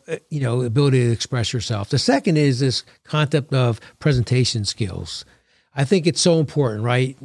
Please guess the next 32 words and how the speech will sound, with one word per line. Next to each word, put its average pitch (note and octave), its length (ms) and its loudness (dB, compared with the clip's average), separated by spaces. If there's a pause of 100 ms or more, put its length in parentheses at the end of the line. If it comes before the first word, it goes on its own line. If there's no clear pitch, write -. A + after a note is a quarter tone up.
(100)
As B2 180 0
you E3 100 4
grow D3+ 340 2
inside C#3+ 280 0
an C3+ 80 0
organization, B2+ 880 0 (360)
you'll D3+ 160 0
have C#3+ 200 2
no C#3+ 160 4
choice C3 400 0
but B2 220 -4
to B2 80 -4
give A2+ 240 0
presentations. F#2+ 840 -6
And B2+ 180 -2
so C3 280 0
the B2 120 0
ability C#3 640 2 (320)
for - 140 -8
you C3 460 2
to - 140 -6
give B2+ 300 0
good C#3 200 0
presentations, B2+ 880 -2
prepare C#3 460 0
yourself, B2+ 640 0 (300)
stay C#3+ 260 2
within C3 280 2
your C3 120 2
time B2+ 600 0
a-, B2 260 -10
allotment, A#2 800 -6